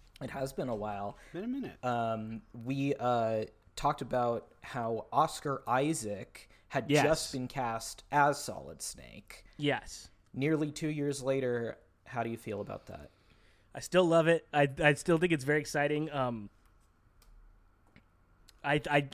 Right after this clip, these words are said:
Speaker 3: I, it's gonna be funny, uh, just 'cause I'm like, this is, like, a sincere answer. Like, I think he's so good. I think he's so talented and fun to watch.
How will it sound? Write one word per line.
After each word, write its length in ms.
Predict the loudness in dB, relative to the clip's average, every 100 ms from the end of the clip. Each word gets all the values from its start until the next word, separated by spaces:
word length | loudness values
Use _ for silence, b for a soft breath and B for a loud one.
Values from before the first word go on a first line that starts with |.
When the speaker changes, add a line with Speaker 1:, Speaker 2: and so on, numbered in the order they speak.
| -14
Speaker 3:
I, 80 | -18 -16 B B -20 _ -6
it's 140 | -2
gonna 120 | 2
be 100 | 2
funny, 340 | 4 6 6 2 6
uh, 300 | 6 6 4
just 180 | -2 2
'cause 160 | 4
I'm 120 | 4 2
like, 260 | 2 -2
this 120 | 2 4
is, 80 |
like, 160 | 2 0
a 60 | 0
sincere 420 | 2 4 6 6
answer. 320 | 6 4 4
Like, 120 | 6
I 80 | 4
think 180 | 2 2
he's 180 | 0 6
so 160 | 6
good. 300 | 6 8 8
I 80 | 6
think 140 | 0 -2
he's 120 | -4
so 80 | -2
talented 440 | 0 0 0 -2
and 120 | -2
fun 160 | 0 2
to 40 |
watch. 400 | 4 2 0 -6